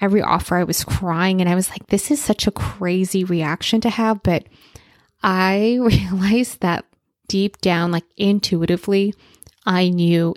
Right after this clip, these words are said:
it would not be the right thing to do to stay at my former company, stay at a nine-to-five. And deep down, I knew I needed to take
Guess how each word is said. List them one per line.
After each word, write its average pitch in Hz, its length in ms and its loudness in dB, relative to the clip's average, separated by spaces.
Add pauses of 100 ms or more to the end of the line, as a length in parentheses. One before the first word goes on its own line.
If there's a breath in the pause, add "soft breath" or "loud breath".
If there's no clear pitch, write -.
it 190 180 -2
would 180 180 0
not 170 460 -2
be 170 140 -2
the 165 140 -2
right 160 340 -4
thing 170 220 -2
to - 180 -4
do 160 440 -6 (680 loud breath)
to 170 640 2
stay - 400 -2
at - 120 -2
my 190 120 0
former 175 400 0
company, 170 800 0
stay 175 360 -2
at 170 60 0
a 170 100 2
nine-to-five. 165 960 -2 (120)
And 175 220 -2
deep 185 280 -2
down, 165 400 -2
I 175 200 -2
knew 165 520 2 (360 loud breath)
I 190 160 0
needed 156 420 0
to 190 120 -2
take - 540 -4